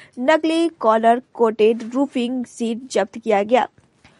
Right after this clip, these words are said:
और संचालक को गिरफ्तार किया गया।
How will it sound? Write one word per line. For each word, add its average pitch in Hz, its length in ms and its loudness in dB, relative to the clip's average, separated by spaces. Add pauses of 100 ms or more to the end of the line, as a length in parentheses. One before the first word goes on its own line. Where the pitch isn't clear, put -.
(200)
और 349 160 4
संचालक 359 600 4
को 339 180 4
गिरफ्तार 233 580 0
किया 220 240 0
गया। 226 200 2